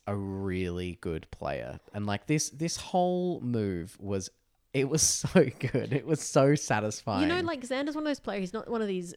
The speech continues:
Speaker 2: big power players, which I would think Shan and Ricard are. You know, big moves, constantly gameplay, constantly scheming. I think
Speaker 1: You
Speaker 2: he
Speaker 1: don't
Speaker 2: plays
Speaker 1: think?
Speaker 2: a ma-, a more of a low-key game. Like, he,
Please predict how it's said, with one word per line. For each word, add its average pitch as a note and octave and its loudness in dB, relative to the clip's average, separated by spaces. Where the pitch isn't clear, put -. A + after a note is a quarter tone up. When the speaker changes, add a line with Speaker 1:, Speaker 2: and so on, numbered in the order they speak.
Speaker 2:
big F3+ -4
power E3 -2
players, D#3+ -4
which - -6
I D#3 -4
would D#3 -8
think - -10
Shan E3 -6
and D#2 -8
Ricard F2+ -6
are. A#1+ -8
You G3+ -6
know, D#3 -8
big F#3 -2
moves, E3+ 0
constantly F3 -6
gameplay, D#3+ -4
constantly E3+ -8
scheming. E3 -8
I F3+ -4
think A3 -2
Speaker 1:
You A#3+ 4
Speaker 2:
he C#4+ -2
Speaker 1:
don't - -4
Speaker 2:
plays G#3 4
Speaker 1:
think? G4+ -4
Speaker 2:
a G3 2
ma-, F#3+ 0
a G3 -6
more F#3+ 0
of F3 -2
a F3+ 2
low-key F3 2
game. D2+ -4
Like, - -2
he, - -20